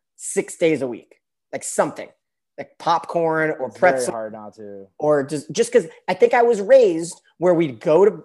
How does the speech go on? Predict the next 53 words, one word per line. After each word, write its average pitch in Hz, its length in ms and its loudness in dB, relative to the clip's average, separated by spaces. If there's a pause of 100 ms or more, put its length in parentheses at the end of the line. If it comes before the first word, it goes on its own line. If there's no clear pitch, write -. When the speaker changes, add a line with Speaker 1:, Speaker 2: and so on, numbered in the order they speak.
(120)
Speaker 1:
Dave 202 220 4
and, 208 160 -6
I 170 80 2
mean, 175 160 0
we'd 160 140 -4
go 175 120 4
to 202 60 0
Blockbuster, 151 680 -2
not 139 200 -6
Dave 120 160 -10
and 104 100 -16
Buster's. 101 300 -14
We'd 127 100 -10
go 147 100 0
to 170 60 2
Blockbuster. 156 760 0 (440)
My 131 140 -2
brother, 156 240 4
my 196 80 2
sister, 185 260 -2
and 165 80 0
I 160 60 0
would 143 180 -4
each 151 160 -10
pick 202 140 0
out 196 100 4
a 190 60 0
movie, 160 280 0
and 156 80 -2
this 147 120 -8
was, 160 100 -4
like, 151 140 -2
once 160 200 -4
a 175 60 0
week. 147 240 -6 (220)
We'd 139 100 -4
each 175 160 -4
pick 220 100 0
out 214 120 4
a 202 40 -2
movie, 185 400 0 (140)
and 156 100 -4
we'd 160 120 -2
get, 185 120 4
like, - 280 -4 (380)
that - 260 2
big 208 260 8
family-sized 185 800 0
popcorn 170 440 0
that 151 120 -6
would, 151 80 -4
like, 139 200 0
pop 165 280 2